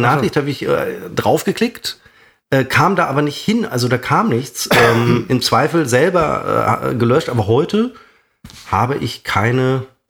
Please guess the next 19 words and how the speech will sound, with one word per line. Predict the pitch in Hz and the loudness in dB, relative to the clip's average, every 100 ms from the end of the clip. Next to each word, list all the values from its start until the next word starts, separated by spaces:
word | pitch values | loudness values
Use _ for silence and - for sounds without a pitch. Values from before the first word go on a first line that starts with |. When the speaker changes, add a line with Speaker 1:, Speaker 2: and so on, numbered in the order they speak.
| _ _ - | _ _ -2
Speaker 2:
Doch, | 143 143 - - | 0 0 -2 0
ja, | 117 110 | 0 2
was | 113 131 | 0 0
wir | 139 | 2
heute | 147 151 | 2 2
natürlich | 147 139 147 | 0 0 -2
bekommen | 135 147 156 | 0 0 2
haben, | 151 151 | 0 0
äh, | 143 135 | -2 0
wir | 127 | 0
haben | 147 | 0
ja | 135 | 0
aufgerufen, | 135 - 151 156 165 | -2 -2 -2 0 0
bei | 143 | 0
Instagram | 139 160 143 147 147 | 0 2 2 2 0
uns | 139 - | -2 -2
Fragen | 160 185 147 | 0 0 0
zu | 107 | -4
stellen. | - 95 85 | -6 -4 -4